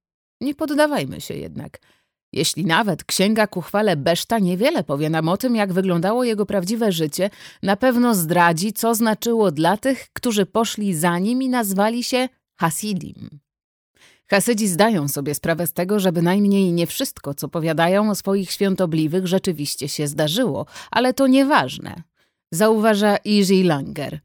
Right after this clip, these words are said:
pisarz urodzony na przełomie dziewiętnastego i dwudziestego wieku w zasymilowanej rodzinie żydowskiej. W wieku dziewiętnastu lat Langer opuścił rodzinny dom i zamieszkał na dworze Cadyka z Bełza. Swoje wspomnienia zawarł w książce Dziewięć Bram,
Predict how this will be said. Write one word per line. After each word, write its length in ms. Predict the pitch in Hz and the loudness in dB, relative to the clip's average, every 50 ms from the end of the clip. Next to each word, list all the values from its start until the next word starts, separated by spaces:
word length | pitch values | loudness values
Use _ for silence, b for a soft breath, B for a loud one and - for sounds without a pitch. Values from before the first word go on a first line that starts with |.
| _ _ _ | _ _ _
pisarz 440 | 208 208 - - 208 190 185 - | 0 0 2 4 2 2 2 2
urodzony 460 | 208 190 190 185 151 185 196 196 190 190 | 2 2 4 4 4 4 4 4 4 4
na 140 | 190 175 | 2 0
przełomie 520 | 160 - - 190 175 180 180 180 180 175 165 | 0 0 0 2 2 2 2 2 2 0 0
dziewiętnastego 840 | 160 180 170 175 165 - 180 165 160 160 - - 180 180 190 208 214 | 0 0 -2 -2 -2 0 0 0 0 0 0 0 0 0 2 2 0
i 80 | 202 | 0
dwudziestego 600 | 156 160 190 165 175 165 - - 185 160 156 139 | 0 0 0 0 0 -2 -2 -4 -2 -2 -2 -2
wieku 380 | 135 196 220 - - 143 143 139 | 0 -2 -4 -4 -4 -4 -4 -2
w 60 | 151 | 0
zasymilowanej 960 | 151 170 160 - - 175 170 165 165 170 160 151 170 170 175 185 196 208 196 | 0 0 2 2 2 2 2 2 2 2 2 2 2 2 2 2 2 2 2
rodzinie 420 | 190 196 180 147 135 127 123 135 135 | 2 0 0 -2 -4 -4 -6 -6 -6
żydowskiej. 720 | 147 156 151 127 120 - - - - - - - 180 175 _ _ _ _ _ _ _ _ B B B B B B B | -6 -6 -6 -8 -8 -10 -12 -14 -14 -16 -18 -18 -20 -20 _ _ _ _ _ _ _ _ B B B B B B B
W 120 | 175 185 175 | -2 0 2
wieku 300 | 196 233 269 - 311 262 | 2 2 2 0 0 0
dziewiętnastu 720 | 254 262 233 220 196 - 202 233 269 269 - - 247 208 | 2 2 2 2 2 2 2 2 2 0 -2 -2 -2 0
lat 260 | 156 139 147 180 - | 2 2 2 0 0
Langer 440 | 196 180 180 202 214 202 214 202 196 - | 0 2 2 4 4 2 2 2 2 0
opuścił 500 | 190 - - 233 - - - 127 120 127 | -2 -4 -6 -8 -8 -8 -6 -6 -6 -4
rodzinny 480 | 147 151 147 165 170 165 165 165 160 | -2 0 2 2 2 4 2 2 2
dom 260 | 147 160 165 175 190 202 | 2 2 2 4 4 2
i 60 | 190 | 2
zamieszkał 500 | 175 190 185 190 196 - - 208 202 185 | 2 2 2 2 2 0 0 0 2 2
na 120 | 175 175 | 2 0
dworze 320 | 165 160 180 185 185 208 - | 0 0 0 0 0 0 0
Cadyka 480 | - 202 175 160 180 180 - 185 175 | 0 0 0 0 -2 -2 -2 -2 -2
z 60 | 160 | -2
Bełza. 480 | 147 135 - - 165 165 165 - - 147 - _ _ _ _ _ _ - | -2 -4 -6 -8 -10 -12 -14 -16 -16 -18 -20 _ _ _ _ _ _ -8
Swoje 300 | - 170 147 135 127 135 | -6 -4 -4 -4 -6 -8
wspomnienia 600 | - - - 151 156 160 156 160 165 160 156 143 | -8 -6 -4 -2 0 2 2 2 2 2 2 2
zawarł 500 | 147 165 160 160 160 160 160 160 156 143 | 2 2 2 2 0 0 0 -2 -2 -4
w 80 | - | -4
książce 520 | - - 180 165 160 147 - - 175 165 156 | -4 -4 -2 -2 -2 -2 -4 -2 -2 -2 0
Dziewięć 400 | 151 160 143 156 160 165 151 143 | 0 0 2 2 0 0 0 0
Bram, 320 | 180 196 180 156 - | 0 0 0 0 -4